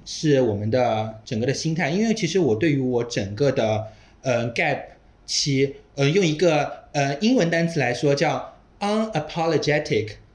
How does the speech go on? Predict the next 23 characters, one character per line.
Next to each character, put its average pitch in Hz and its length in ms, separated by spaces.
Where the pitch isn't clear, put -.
就 170 100
是 151 180
不 131 220
用 160 180
道 151 180
歉 180 300
的。 104 200
就 175 100
是 170 200
我 147 80
觉 185 100
得 196 80
大 214 120
家 196 120
可 - 100
能 120 100
会 160 120
觉 135 120
得， 131 200
哎， 151 80
我 160 160
好 113 180
像 131 440